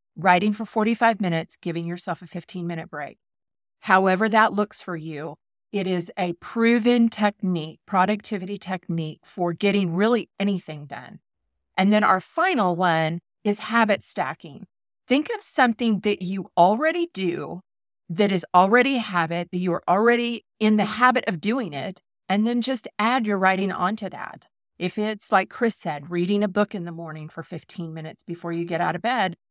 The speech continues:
maybe the next thing you di-, do is you journal. Or maybe you know you're gonna eat at your desk on a certain day, so you know that before you get up,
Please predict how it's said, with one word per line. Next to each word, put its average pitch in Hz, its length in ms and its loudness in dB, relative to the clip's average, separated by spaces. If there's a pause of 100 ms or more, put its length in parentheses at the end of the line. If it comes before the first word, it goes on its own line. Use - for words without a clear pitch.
(120)
maybe 247 220 4
the 233 100 2
next 233 280 -4
thing 208 180 -2
you 180 120 -2
di-, 175 400 -2
do 175 460 -4 (340)
is 190 440 0
you 190 300 -2
journal. 202 500 -4 (440)
Or 196 180 4
maybe 214 640 2
you 202 280 -2
know 202 200 4
you're 190 220 -2
gonna 185 200 -4
eat 196 160 -12
at 190 80 -10
your 180 160 -6
desk 185 340 -2
on 180 100 0
a 170 80 -4
certain 170 340 -8
day, 170 340 0
so - 180 -6
you 180 300 -2
know 196 200 0
that 170 160 -6
before 175 280 -8
you 180 160 -6
get 180 240 -2
up, 160 240 0